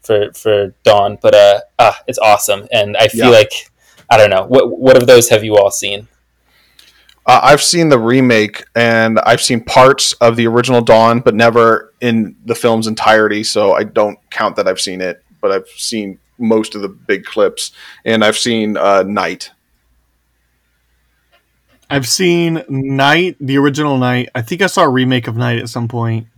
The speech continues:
Speaker 3: before
Speaker 1: Yeah.
Speaker 3: anything.
Speaker 2: Yeah, the original Night, yeah.
Speaker 3: The, I've seen the Snyder Dawn.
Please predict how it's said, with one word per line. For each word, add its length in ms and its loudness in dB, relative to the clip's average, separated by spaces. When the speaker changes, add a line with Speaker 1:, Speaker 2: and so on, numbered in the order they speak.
Speaker 3:
before 380 -6
Speaker 1:
Yeah. 200 2
Speaker 3:
anything. 300 -4
Speaker 2:
Yeah, 80 -4
the 160 -6
original 340 -8
Night, 280 -20
yeah. 80 -20
Speaker 3:
The, 760 0
I've 180 -2
seen 440 0
the 120 -4
Snyder 680 -2
Dawn. 600 -2